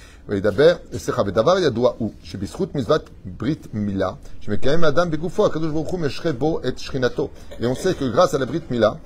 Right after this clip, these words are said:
Dieu peut enfin reposer et parler avec celui qui la possède. Mi Ya'ale Lanu Hashamaima. Si vous regardez bien les lettres Mi, dans ce verset-là qui dit, qui va chercher la Torah pour nous ? Même Yud. Yahale, la dernière lettre, c'est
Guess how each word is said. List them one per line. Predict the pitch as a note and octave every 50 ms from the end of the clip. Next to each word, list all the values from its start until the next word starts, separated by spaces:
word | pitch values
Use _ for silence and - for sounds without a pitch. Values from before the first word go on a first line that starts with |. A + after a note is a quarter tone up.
| - - - - -
Dieu | G#2+ C#3+ F#3
peut | - - C#3+ -
enfin | - F3 E3+ - D#3+
reposer | D3 B2 E3+ E3+ - C#3 C3+ G#2 G2+ A2 A#2 - -
et | C3+ -
parler | - - F3 D3+ C3 A#2+ B2+ - - -
avec | B2 B2 A2+ B2 A#2
celui | - - A#2+ A#2+ C3+
qui | - C3
la | B2+ A#2+
possède. | - A#2+ A#2+ - - G#2 E2+ D#2 D2+ - - - - - - - - - - - - - - - - - - - - - - - -
Mi | A2+ C#3+ F3 G3
Ya'ale | F3 E3 D#3 C#3 C3 C3+ D3 D3+
Lanu | C3 C3+ C#3+ C3+ C3 D3 C#3
Hashamaima. | - A2+ G#2+ - A2 G2+ G2 F#2+ F2+ F#2 A2+ C#3 - - - - - -
Si | - - B2
vous | C3+
regardez | D3+ C#3+ D#3 E3 C#3+ C#3 D#3
bien | C#3 C3 F3 F3+ D#3 A#2+ - - - - -
les | - A2 A#2+
lettres | C#3 D3 D3 - - -
Mi, | A#2+ A2+ C3+ D3+ E3 F#3+ A#3 A3+ - - - - - - - - -
dans | - A2
ce | A2 -
verset-là | B2 A#2 C3+ B2 - C3 C3+ D3 D3
qui | - - C3
dit, | A2+ B2 A#2+
qui | - - D#3+ E3+
va | D3 D3+ C3+
chercher | - C#3+ A#2 - C#3
la | C3 A#2+
Torah | A2 - A#2+ A2+ A2
pour | - G#2 G#2
nous ? | G2+ G2+ - - - - - - - -
Même | G2+ G#2 B2 E3 E3+ F3+ E3 -
Yud. | - G#2 A2+ C3+ A#2 G2 D#2+ D#2+ - - - - - - -
Yahale, | G#2 B2 C3 A2+ A#2+ A2 A2 A2+ B2+ E3 G3+ - - - - -
la | - G#2+
dernière | A2 C#3+ C#3+ C#3+ C3 B2 B2+
lettre, | C#3 E3 E3+ - -
c'est | - - C#3+ C#3+ D#3+ F3